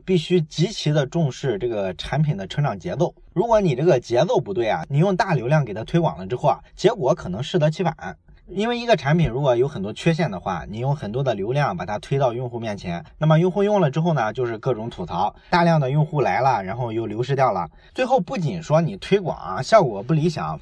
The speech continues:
反而会对这个提供流量的产品啊，什么Q Q啊、微信之类的，会产生一些负面的影响。所以说这个流量使用的过程其实需要非常的谨慎。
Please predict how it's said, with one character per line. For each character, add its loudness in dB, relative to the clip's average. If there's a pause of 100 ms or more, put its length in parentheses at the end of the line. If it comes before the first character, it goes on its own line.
(100)
反 2
而 4
会 -6
对 0
这 4
个 0
提 0
供 -4
流 2
量 -2
的 -6
产 -6
品 -8
啊， -4
什 -12
么 -8
Q -2
Q 0
啊、 4
微 2
信 -6
之 -8
类 -4
的， -4
会 -2
产 -4
生 -8
一 -6
些 -4
负 -6
面 -4
的 -6
影 -6
响。 -6 (160)
所 0
以 4
说 0
这 -6
个 0
流 -2
量 6
使 -8
用 0
的 -4
过 -4
程 -8
其 -6
实 -2
需 -4
要 4
非 -6
常 -10
的 -4
谨 -12
慎。 -6